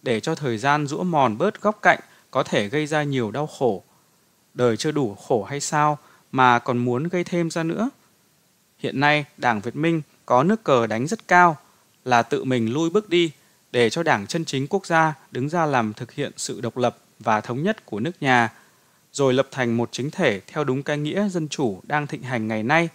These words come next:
cho các đảng phái được công nhiên lấy nghĩa lý mà tranh đấu trên trường ngôn luận,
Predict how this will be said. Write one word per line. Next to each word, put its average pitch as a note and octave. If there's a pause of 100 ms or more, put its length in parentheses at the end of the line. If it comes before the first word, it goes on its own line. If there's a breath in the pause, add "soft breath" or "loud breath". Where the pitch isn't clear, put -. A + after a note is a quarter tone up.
(400 soft breath)
cho C#3+
các F#3+
đảng A#2+
phái B2
được C3
công D#3+
nhiên D#3+ (340 soft breath)
lấy B2+
nghĩa D#3+
lý D#3+ (120)
mà A#2+
tranh D3+
đấu C3
trên D3
trường A#2
ngôn C#3+
luận, D#3